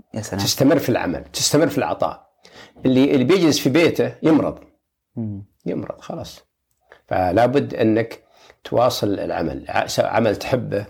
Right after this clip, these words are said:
Speaker 2: رياضة، عمل تطوعي، عمل، آه، تجاري، تعطي محاضرات، تكتب،
Speaker 1: مم.
Speaker 2: تكتب، آه، مذكراتك، السيرة الذاتية، لكن ما تجلس في بيتك وتنتظر.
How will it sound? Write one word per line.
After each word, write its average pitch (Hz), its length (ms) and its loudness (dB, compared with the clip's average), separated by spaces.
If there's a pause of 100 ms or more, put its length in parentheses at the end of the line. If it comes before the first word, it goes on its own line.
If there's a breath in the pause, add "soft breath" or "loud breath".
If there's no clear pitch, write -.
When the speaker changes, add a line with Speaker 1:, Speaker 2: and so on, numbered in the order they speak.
(360 loud breath)
Speaker 2:
رياضة، 117 600 2 (420 soft breath)
عمل 104 320 0
تطوعي، 117 720 0 (260 soft breath)
عمل، 101 520 0
آه، 87 260 -2
تجاري، 123 800 2 (220)
تعطي 117 280 -2
محاضرات، 104 680 0
تكتب، 143 380 -2 (380)
Speaker 1:
مم. 107 140 -4
Speaker 2:
تكتب، 120 380 0
آه، 104 480 2
مذكراتك، 120 920 -2
السيرة 110 380 0
الذاتية، 101 540 -2 (380 loud breath)
لكن 113 460 -2
ما 165 160 4
تجلس 160 640 0 (520 soft breath)
في 127 160 0
بيتك 160 480 0
وتنتظر. 120 600 0